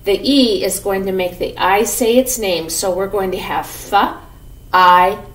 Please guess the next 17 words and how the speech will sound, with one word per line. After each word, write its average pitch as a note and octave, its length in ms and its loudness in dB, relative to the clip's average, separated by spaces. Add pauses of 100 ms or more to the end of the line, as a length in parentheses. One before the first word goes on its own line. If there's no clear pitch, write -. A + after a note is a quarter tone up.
(100)
f, - 580 -12 (840)
fife. - 680 0 (1160)
This A3+ 400 0
one E4 340 0
would G3+ 180 -2
be F3 160 -4
fo. A3 840 2 (2000)
And C4 220 2
this A#3 260 -4
one A#3 340 -2 (280)
we B3 160 -2
could B3 200 -4
make F3 260 -6
a - 100 -6
word E3+ 320 -4
out G3 240 2
of. F#3+ 380 4